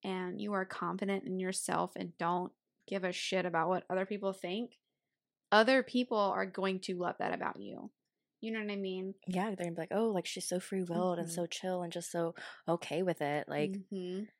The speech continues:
Speaker 1: Although, I w-, I will say there's a fine line where, like
Speaker 2: You're just sort of faking it just to fake it.
Speaker 1: Not that necessarily, but if someone's like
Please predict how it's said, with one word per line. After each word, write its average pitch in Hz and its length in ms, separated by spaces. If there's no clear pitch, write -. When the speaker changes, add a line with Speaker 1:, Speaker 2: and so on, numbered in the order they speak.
Speaker 1:
Although, 214 640
I 196 120
w-, 196 260
I 208 120
will 208 200
say 208 220
there's 196 240
a 240 40
fine 196 360
line 180 560
where, 185 280
like 180 360
Speaker 2:
You're 160 160
just 151 160
sort 143 100
of 139 80
faking 135 380
it 127 120
just - 200
to 131 60
fake - 480
it. - 300
Speaker 1:
Not 381 360
that 254 240
necessarily, 311 720
but 214 300
if 220 120
someone's 220 480
like 190 300